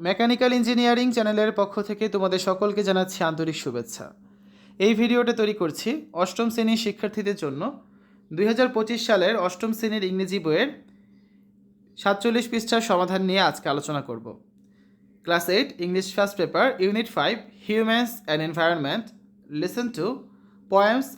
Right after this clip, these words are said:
About Nature, পেজ ফর্টি সেভেন, অ্যাক্টিভিটি এ। শিক্ষার্থীরা, এই ভিডিওটির ডেসক্রিপশনে এবং পিন কমেন্টে প্লেলিস্টের লিংক দেওয়া আছে, সেখান থেকে তোমাদের যার যে বিষয়ের ভিডিও দরকার খুব সহজেই দেখে নিতে পারবে।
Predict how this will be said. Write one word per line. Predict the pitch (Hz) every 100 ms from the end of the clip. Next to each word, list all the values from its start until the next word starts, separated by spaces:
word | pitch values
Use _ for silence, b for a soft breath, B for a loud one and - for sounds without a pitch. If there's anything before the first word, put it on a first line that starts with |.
| 156
About | 156 160 156 139
Nature, | 120 123 82 - - - - - - -
পেজ | 170 175 -
ফর্টি | 180 180 190
সেভেন, | 196 196 294 302 -
অ্যাক্টিভিটি | 156 156 175 180 175 - 131
এ। | - - - B B B -
শিক্ষার্থীরা, | 214 247 240 254 285 294 190
এই | 190
ভিডিওটির | 208 220 220 226 170
ডেসক্রিপশনে | 185 - 214 226 220 208
এবং | 185 190
পিন | 202 185
কমেন্টে | 180 180 185 196
প্লেলিস্টের | 180 170 165 185 160
লিংক | 160
দেওয়া | 151 135
আছে, | 135 240 277 -
সেখান | 185 196
থেকে | 196 196
তোমাদের | 196 190 165 233 B B B -
যার | 165 175 175
যে | 185
বিষয়ের | 190 190 190
ভিডিও | 175 165 147
দরকার | 143 214
খুব | - 180
সহজেই | 170 165 170
দেখে | 151 151
নিতে | 151 139
পারবে। | 120 107